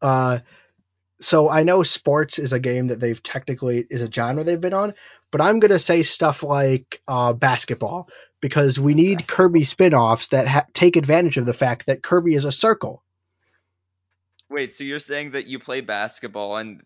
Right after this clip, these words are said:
Speaker 2: you're bounce-, you're Kirby and you're bouncing Kirby and you're shooting? <laughs>
Speaker 1: Yes. Something like that.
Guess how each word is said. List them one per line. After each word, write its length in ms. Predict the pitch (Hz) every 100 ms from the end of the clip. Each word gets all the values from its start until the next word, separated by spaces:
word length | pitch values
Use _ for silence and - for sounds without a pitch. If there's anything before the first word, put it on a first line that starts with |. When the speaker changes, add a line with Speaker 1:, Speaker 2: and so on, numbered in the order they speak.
| _
Speaker 2:
you're 380 | 117 110 110 - _ _
bounce-, 420 | 113 131 117 -
you're 220 | 127 131 107
Kirby 420 | - 123 113 113
and 120 | 110
you're 100 | 107
bouncing 420 | 101 104 104 113
Kirby 420 | 101 107 104 104
and 100 | 101
you're 100 | 101
shooting? 280 | 98 107 107 -
<laughs> 60 | - _ _ _ _ _ _ -
Speaker 1:
Yes. 400 | 151 151 113 - - - - - - _ _ _
Something 460 | - 180 185 180 156
like 240 | 147 139
that. 280 | 151 127 117